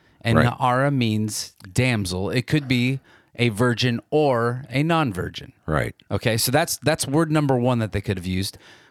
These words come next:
Speaker 1: But then there was another word that they could have used
Speaker 2: Yeah, another
Speaker 1: in
Speaker 2: word,
Speaker 1: Isaiah.
Speaker 2: uh, a popular word is Betula, which is, uh, common, a common word for virgin.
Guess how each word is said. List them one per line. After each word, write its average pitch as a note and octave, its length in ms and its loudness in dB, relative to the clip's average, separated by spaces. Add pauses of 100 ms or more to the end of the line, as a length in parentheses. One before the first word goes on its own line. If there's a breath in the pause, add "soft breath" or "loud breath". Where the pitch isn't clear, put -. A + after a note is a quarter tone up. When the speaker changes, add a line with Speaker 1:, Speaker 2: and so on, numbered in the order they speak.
Speaker 1:
But A2+ 100 -2
then C3+ 140 2
there C#3 80 2
was C3+ 120 2
another D3+ 280 2
word G2+ 220 0
that F#2 120 -4
they F#2+ 80 0
could F#2 180 -2
have D#2 80 -10
used F2 220 -4
Speaker 2:
Yeah, E2 140 4
another G2+ 280 4
Speaker 1:
in D2 100 0
Speaker 2:
word, D2 380 2
Speaker 1:
Isaiah. D2+ 380 2
Speaker 2:
uh, D2+ 40 -6
a - 100 -14
popular D2 400 0
word D#2 240 -2
is D2+ 120 -2
Betula, D2+ 760 2 (580 soft breath)
which F2 360 0
is, D#2 480 0
uh, C#2 280 2
common, D2+ 640 0
a - 60 -6
common F#2 360 0
word D#2 200 0
for D2+ 100 -6
virgin. D2+ 560 0